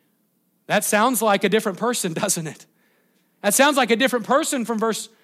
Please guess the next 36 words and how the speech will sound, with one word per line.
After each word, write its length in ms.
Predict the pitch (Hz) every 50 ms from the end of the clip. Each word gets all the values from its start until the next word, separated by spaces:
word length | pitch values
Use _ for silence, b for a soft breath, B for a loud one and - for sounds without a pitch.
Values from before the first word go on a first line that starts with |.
| b b
chapter 320 | - 233 226 220 - 202
twenty-one. 600 | - - 226 220 202 196 190 202 240 254 233 220
Well, 120 | 226 233 226
what 280 | 220 254 302 330 294
made 240 | 285 311 320 339 320
the 80 | 339 349
difference? 880 | 339 349 349 - - 339 339 311 214 170 - - - - - - - - _ _ _ _ _ _ _ _ _ _ _
What 200 | 190 226 262 254
made 220 | 247 262 262 254
the 80 | 269 254
difference? 760 | 262 240 196 - - 131 110 113 - - - - - - _ _ _ _ _ _ _ _ _ _ _ _ _ _ _ _ _ _ _ _ _ _
As 100 | - 143
we 80 | 143 151
close 300 | - - 185 175 175 160
today, 220 | - 170 165 165
I 40 | 165
want 140 | 156 151 143
to 40 | 135
show 180 | - - 170
you 180 | 156 147 143 135
this. 360 | 131 143 139 135 127 117 -
There's 200 | - 135 127 120
a 60 | 131
defining 560 | 120 123 117 - - 165 156 170 180 190 196 185
moment 400 | 165 151 143 143 143 135 139 131
in 160 | 127 123 120
David's 400 | 120 131 127 135 135 151 139 -
life 320 | 143 131 123 117 117 113 -
from 160 | - 127 120
chapters 340 | - 151 135 - - 135 -
twenty-one 460 | - - 151 139 135 127 127 127 127
to 60 | 127
twenty-four. 560 | - _ 123 117 120 120 _ 117 110 101 104 - _ _ _ _ b b b b b b b b b b b b b b b b b b b b _
The 80 | - 151
defining 480 | 165 160 - - 196 202 220 220 214
moments 760 | 202 185 170 160 135 117 117 117 - - - - - - -